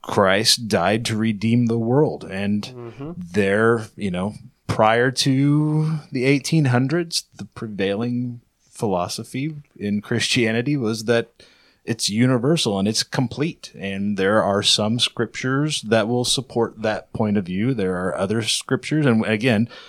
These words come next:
Speaker 1: after eighteen hundred, we're living in a much more, uh, personal salvation. It's, you know, faith-based at the individual level. I tend to think <laughs> that if Christ took on the sins of the world, then it's done.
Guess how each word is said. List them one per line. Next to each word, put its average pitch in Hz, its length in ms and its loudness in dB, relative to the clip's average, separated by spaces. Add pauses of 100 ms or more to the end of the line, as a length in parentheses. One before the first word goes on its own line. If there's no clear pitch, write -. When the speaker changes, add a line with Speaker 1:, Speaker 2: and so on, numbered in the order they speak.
(200)
Speaker 1:
after 92 280 -2
eighteen 110 280 0
hundred, 127 260 4
we're 107 100 0
living 107 240 0
in 107 60 0
a 104 180 0 (760)
much 117 360 2
more, 107 420 4
uh, 92 280 2 (220)
personal 117 680 2
salvation. 107 720 2
It's, - 240 -4 (100)
you 104 100 0
know, 87 180 -4
faith-based 113 1000 -2 (160)
at 104 140 -4
the 104 120 -4
individual 95 500 -4
level. 127 420 0 (1300)
I 113 260 -4 (160)
tend 120 440 2
to 120 180 0
think 110 500 -4
<laughs> 120 160 2
that 139 300 4
if 120 300 -2 (160)
Christ 104 420 0
took 117 200 0
on 113 360 2
the 107 160 0
sins 117 400 4
of 117 120 -4
the 110 120 4
world, 104 480 -2
then 92 420 -2
it's - 220 -4
done. 98 640 0